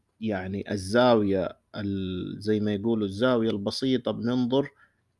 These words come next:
إلى جانب معين فقط للشخص، ونبدأ ن-، يعني نركز في هذا الجانب بشكل كبير، ونحكم على هذا الشخص من كل جوانب حياته، من الزاوية ومن ال-،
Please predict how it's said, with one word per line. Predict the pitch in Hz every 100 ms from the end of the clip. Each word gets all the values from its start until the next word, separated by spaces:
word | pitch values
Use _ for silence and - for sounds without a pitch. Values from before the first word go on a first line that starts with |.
| -
إلى | 127 113
جانب | 110 131 135 117
معين | 107 107 120 117 110
فقط | 104 123 - 127 - 107
للشخص، | 113 - - 95 - - - _ _ _ _ _ _ _ _ _ _
ونبدأ | 113 117 117 110 107 104 95 90 85 - - - - _ _ _ _ _ _ _ _ - 95 127 135 117 123 -
ن-، | 113 110 110 107 98 101
يعني | 107 98 98 101 101
نركز | 98 110 135 - - 101 -
في | 110
هذا | 107 131 131 110
الجانب | 107 101 127 131 135 139 135 - -
بشكل | 113 - 135 - 110 95
كبير، | - 104 131 143 147 127
ونحكم | 117 123 - - 110 98
على | 98 95
هذا | 110 123 113
الشخص | 101 - 127 -
من | 110 107
كل | 104 135 131 113
جوانب | 110 113 127 123 113
حياته، | - 104 117 131 139 -
من | 156 151 147
الزاوية | 139 156 160 160 156 151 151
ومن | 139 135
ال-، | 135 127